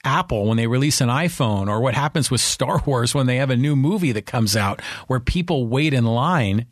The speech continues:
to get in. Um, so they did that, but they're clever. The people at Chick-fil-A, I'll give them credit from a marketing perspective. They, they invited people. They said, "If you come and camp out, we'll give you a free meal." And then they said,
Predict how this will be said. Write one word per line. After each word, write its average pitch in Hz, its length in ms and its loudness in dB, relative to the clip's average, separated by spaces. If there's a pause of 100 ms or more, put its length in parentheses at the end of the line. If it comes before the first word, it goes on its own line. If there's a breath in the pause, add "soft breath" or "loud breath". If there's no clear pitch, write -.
to 135 120 0
get 143 320 0
in. 147 300 -2 (460 loud breath)
Um, 113 340 -2
so 123 440 -2
they 123 180 0
did 175 260 -2
that, 123 220 -2
but 120 180 -2 (260)
they're 131 280 0
clever. 127 560 -2
The 107 100 0
people 147 340 -2
at 117 60 -4
Chick-fil-A, 147 540 0
I'll 110 140 -2
give 135 220 -2
them 147 180 0 (220)
credit 175 300 -2
from 113 160 0
a 104 40 0
marketing 127 420 0
perspective. 110 640 -2 (480 loud breath)
They, 165 180 0
they 156 220 0
invited 147 560 0
people. 170 480 -2 (240 loud breath)
They 123 80 2
said, 147 220 0
"If 135 120 -2
you 127 80 0
come 151 260 0
and 156 100 0
camp 151 360 -2
out, 147 240 0
we'll 123 140 0
give 135 200 -2
you 143 140 0
a 123 180 -4
free 147 300 -2
meal." 143 480 0 (400 loud breath)
And 127 240 0
then 151 400 0
they 139 140 0
said, 139 500 0